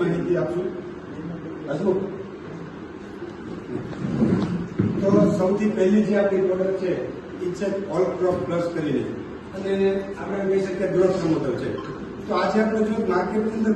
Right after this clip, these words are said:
બહુ બધા ગ્રોથ પ્રમોટર મળે છે, પણ કહેવાનો મતલબ શું છે કે માર્કેટમાં જે ગ્રોથ પ્રમોટર મળે છે એમાં અને આમાં ખાસિયત શું છે? જો કે ગ્રોથ પ્રમોટર એટલે આપણને બધાને ખ્યાલ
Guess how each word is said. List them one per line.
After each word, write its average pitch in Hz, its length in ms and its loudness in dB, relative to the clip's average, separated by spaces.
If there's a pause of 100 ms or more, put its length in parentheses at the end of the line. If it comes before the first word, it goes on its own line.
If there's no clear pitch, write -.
બહુ 202 80 4 (100)
બધા 185 260 4
ગ્રોથ 185 220 4
પ્રમોટર 170 340 0
મળે 143 240 0
છે, 143 100 -2 (640)
પણ 214 180 2 (460)
કહેવાનો 214 360 6
મતલબ 214 340 2
શું 214 160 0
છે 185 140 -2
કે 202 80 -4 (100)
માર્કેટમાં 208 520 2
જે 208 120 2
ગ્રોથ 196 240 2
પ્રમોટર 185 320 0
મળે 185 260 0
છે - 80 -4 (240)
એમાં 202 280 4
અને 190 160 0
આમાં 202 340 0
ખાસિયત 180 400 -2
શું 139 100 -6
છે? 120 80 -4 (480)
જો 190 160 -6
કે 214 140 0
ગ્રોથ 208 240 4
પ્રમોટર 220 320 2
એટલે 214 200 4
આપણને 214 280 4
બધાને 202 300 4
ખ્યાલ 196 200 4